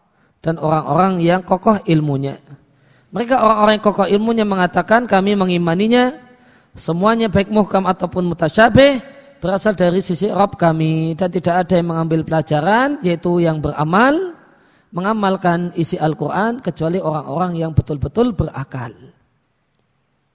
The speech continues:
Maka makna dari ihkam, ya, ihkam yang khas itu pengertiannya ayakuna makna ayat,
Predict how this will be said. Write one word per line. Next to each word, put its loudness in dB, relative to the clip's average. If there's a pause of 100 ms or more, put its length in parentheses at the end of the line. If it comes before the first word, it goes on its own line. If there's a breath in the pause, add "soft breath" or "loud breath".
(1400 soft breath)
Maka 4
makna 4
dari 4
ihkam, 2 (1800)
ya, -10 (480 soft breath)
ihkam 2
yang 2
khas 4
itu 0
pengertiannya 2
ayakuna 0
makna 0
ayat, 4